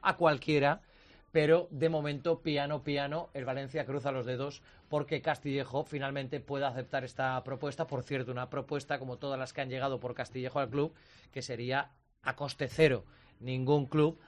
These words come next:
ha puesto pasta encima de la mesa para un posible traspaso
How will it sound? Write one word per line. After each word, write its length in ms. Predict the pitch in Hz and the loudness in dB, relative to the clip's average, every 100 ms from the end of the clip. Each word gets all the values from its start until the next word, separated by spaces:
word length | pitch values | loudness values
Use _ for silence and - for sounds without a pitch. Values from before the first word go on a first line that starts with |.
| - | -8
ha 140 | 127 | -6
puesto 420 | 135 135 - - - _ | -4 -6 -4 -6 -6 _
pasta 400 | 165 160 - 156 | 6 6 4 0
encima 320 | 139 143 139 | 2 -2 -2
de 60 | 139 | 0
la 100 | 135 | -2
mesa 300 | 135 147 127 | -2 -4 -2
para 340 | 139 135 143 - - - | 2 2 0 -4 -20 -12
un 160 | 135 131 | -10 -6
posible 520 | 139 123 139 127 143 | -6 -4 -2 -2 -4
traspaso 880 | - 143 123 - - 135 - 147 | 0 0 0 0 4 4 4 0